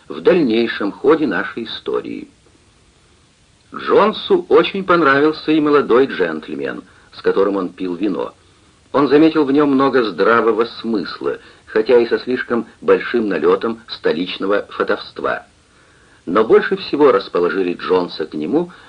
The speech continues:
несколько суждений, мимоходом им высказанных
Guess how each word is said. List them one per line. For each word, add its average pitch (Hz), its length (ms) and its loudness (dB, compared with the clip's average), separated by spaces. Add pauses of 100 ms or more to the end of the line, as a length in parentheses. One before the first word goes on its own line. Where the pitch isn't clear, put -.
(140)
несколько 190 500 2
суждений, 131 640 -2
мимоходом 110 600 2
им 104 300 -4
высказанных 127 800 -4